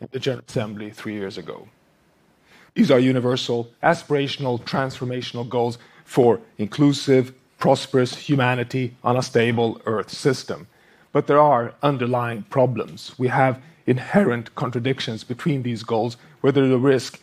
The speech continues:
of pursuing one favorite goal at the expense of others. Take, for example, Goal eight on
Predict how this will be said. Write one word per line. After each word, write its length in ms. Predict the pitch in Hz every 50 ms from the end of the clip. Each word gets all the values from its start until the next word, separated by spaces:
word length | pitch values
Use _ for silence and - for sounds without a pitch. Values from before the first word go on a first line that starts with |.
| _ _ -
of 120 | 139 131
pursuing 680 | - 143 131 131 - 143 131 120 117 120 113 98 101 120
one 240 | 143 151 151 147
favorite 420 | 127 - - 127 123 120 120 117 -
goal 340 | - 123 120 120 120 117 - - - - - -
at 220 | 123 131 135 -
the 60 | 135
expense 600 | 135 - - - - 123 117 113 113 - - -
of 160 | - - 120 123
others. 380 | 127 120 104 - - - - _ _ _ _ _ _ _ _ _ -
Take, 160 | - 240 -
for 100 | 226 -
example, 420 | 196 139 147 151 143 131 120 143 147
Goal 280 | 143 147 139 131 127 -
eight 380 | 135 135 127 85 80 - - - -
on 140 | 131 135